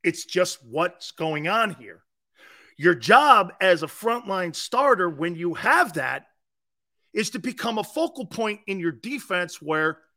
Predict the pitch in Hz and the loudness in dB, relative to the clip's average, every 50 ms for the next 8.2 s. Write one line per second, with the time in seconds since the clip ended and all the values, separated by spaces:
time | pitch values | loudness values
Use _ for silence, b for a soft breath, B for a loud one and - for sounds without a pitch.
0 | _ _ - 220 - - 220 214 240 - - 220 240 285 330 359 349 - - 262 | _ _ -2 -2 -2 -2 -4 -8 -8 -2 4 8 8 8 8 8 4 -2 0 2
1 | 277 285 294 285 269 262 247 254 269 262 - 277 254 190 - 220 233 233 269 302 | 2 2 2 2 0 0 0 0 0 0 -2 -6 -8 -6 -2 0 0 2 2 2
2 | 339 320 - - - - _ _ _ _ _ _ _ _ _ _ _ _ _ _ | 0 -2 -4 -6 -10 -14 _ _ _ _ _ _ _ _ _ _ _ _ _ _
3 | _ _ _ _ _ _ 180 196 208 156 135 190 214 254 - - 302 330 330 330 | _ _ _ _ _ _ -2 -2 0 2 4 4 4 4 2 0 -2 -2 -2 -4
4 | - - - - - - _ _ _ _ _ _ _ _ _ _ _ _ _ _ | -6 -12 -12 -12 -12 -16 _ _ _ _ _ _ _ _ _ _ _ _ _ _
5 | - 165 - - 185 226 277 302 285 240 - - - 240 226 226 226 - 180 131 | -10 -8 -8 -6 -4 -2 -2 -2 -2 -4 -6 -2 0 0 0 0 -2 -6 -12 -6
6 | - 196 196 190 170 151 139 135 127 - - 156 - - 180 170 170 156 120 113 | -4 -2 -2 -2 -4 -6 -8 -12 -14 -18 -20 -16 -10 -6 -6 -6 -6 -8 -8 -6
7 | 180 180 185 180 175 156 135 131 131 143 143 147 - 143 139 135 135 - - - | -4 -4 -2 -4 -6 -8 -8 -8 -8 -8 -8 -8 -6 -4 -2 -2 -2 -4 -8 -14
8 | 110 - _ _ | -16 -18 _ _